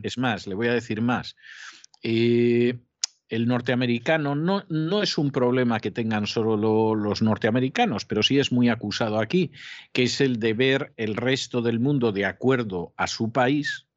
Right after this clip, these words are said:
Cuando en su día se planeó el golpe de Estado contra Allende en Chile, se utilizó inicialmente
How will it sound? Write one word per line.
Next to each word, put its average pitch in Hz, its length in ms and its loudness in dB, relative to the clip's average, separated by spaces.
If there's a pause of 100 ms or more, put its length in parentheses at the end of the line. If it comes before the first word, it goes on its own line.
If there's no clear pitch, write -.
(420)
Cuando 120 420 0
en 120 80 -2
su 113 180 -4
día 156 180 4
se 135 300 -6
planeó 113 480 0
el 139 140 0
golpe 123 340 0
de 110 80 0
Estado 127 460 0
contra 95 340 -2
Allende 107 640 0
en 95 260 0
Chile, 143 480 2 (540)
se - 340 2
utilizó 123 920 2
inicialmente 123 1300 2